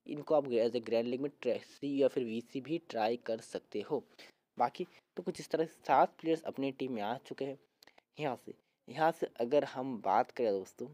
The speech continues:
दूसरी टीम की, जो कि आपकी दुबई जिमखाना की टीम है, तो यहाँ से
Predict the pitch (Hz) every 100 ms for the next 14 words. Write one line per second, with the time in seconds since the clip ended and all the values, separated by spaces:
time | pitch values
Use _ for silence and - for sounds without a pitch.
0 | - 120 120 - 160 156 143 139 123 123
1 | 127 123 127 117 123 120 107 - 123 135
2 | 139 143 139 139 _ _ _ _ _ _
3 | _ _ _ - - - _ _ _ _
4 | _ _ - 110 110 - 143 143 - 151